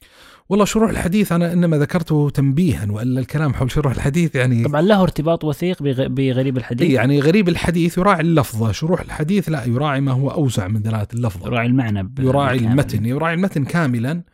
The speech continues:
Speaker 1: و-، وغريب الحديث يركز على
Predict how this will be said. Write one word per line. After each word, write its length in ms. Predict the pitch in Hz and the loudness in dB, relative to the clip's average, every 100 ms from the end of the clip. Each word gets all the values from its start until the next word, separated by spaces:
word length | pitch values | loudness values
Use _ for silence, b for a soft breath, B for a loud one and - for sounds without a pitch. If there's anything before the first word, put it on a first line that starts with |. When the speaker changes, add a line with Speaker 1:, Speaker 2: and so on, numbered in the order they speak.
| b b b b b b | b b b b b b
Speaker 1:
و-، 840 | 139 135 139 139 139 139 - 135 | -4 -2 0 -2 -2 -4 -4 -4
وغريب 380 | 139 131 160 214 | -2 -2 0 0
الحديث 480 | 190 - 180 214 - | -2 -4 -2 -2 -2
يركز 460 | 190 202 - 196 147 | -4 -4 -2 -2 0
على 380 | 147 170 170 | -2 -2 -2